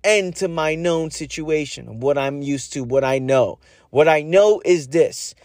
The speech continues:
I know what failure looks like. I know what winning looks like in this current position. I know what it looks like to make mistakes. I know what it looks like. I can still exist within this known and this limited situation.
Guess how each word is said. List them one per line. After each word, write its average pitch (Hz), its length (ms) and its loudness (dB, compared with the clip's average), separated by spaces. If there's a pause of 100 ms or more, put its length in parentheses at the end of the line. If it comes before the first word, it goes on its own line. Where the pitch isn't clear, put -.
(200)
I 143 160 2
know 175 180 4
what 147 180 0
failure 220 540 2
looks 202 340 -2
like. 196 320 4
I 147 120 2
know 147 140 0
what 135 220 -4
winning 214 380 -2
looks 208 260 -4
like 185 260 4
in 170 200 -4
this 165 180 -4
current 165 320 -8
position. 160 560 -8 (280)
I 139 140 0
know 175 220 2
what 170 160 -2
it 165 60 -2
looks 180 300 -2
like 165 180 2
to 170 140 -12
make 147 220 -4
mistakes. 208 680 0 (260)
I 160 120 2
know 170 120 2
what 170 140 0
it 160 60 -2
looks 165 240 -2
like. - 120 0
I 185 140 4
can 170 180 -10
still 208 460 0
exist 139 720 0 (100)
within 170 360 -4
this 151 220 -6
known 165 480 0
and 160 160 -4
this 135 140 -8
limited 156 440 -2
situation. 165 800 -4